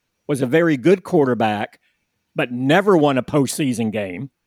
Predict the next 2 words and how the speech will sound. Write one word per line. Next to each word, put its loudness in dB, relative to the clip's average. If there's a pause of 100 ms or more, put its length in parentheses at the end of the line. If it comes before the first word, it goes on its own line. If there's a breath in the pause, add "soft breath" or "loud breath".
(760)
Um, -2 (680)
and 0